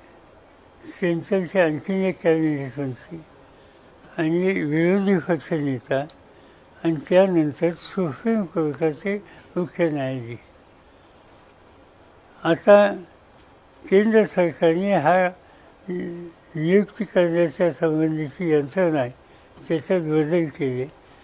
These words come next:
आणि त्याच्यातून सुप्रीम कोर्टाचे न्यायाधीश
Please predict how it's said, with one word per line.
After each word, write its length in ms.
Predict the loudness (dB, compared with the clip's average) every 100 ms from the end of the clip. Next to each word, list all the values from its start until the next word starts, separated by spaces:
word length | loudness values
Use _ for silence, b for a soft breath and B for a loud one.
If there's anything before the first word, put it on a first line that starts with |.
| B B -6
आणि 140 | -4 -2
त्याच्यातून 600 | -4 -2 -2 -2 -4 -4
सुप्रीम 560 | -6 -6 -6 -2 -2 0
कोर्टाचे 640 | -2 -4 -2 -2 -2 -4
न्यायाधीश 560 | 0 2 2 0 -2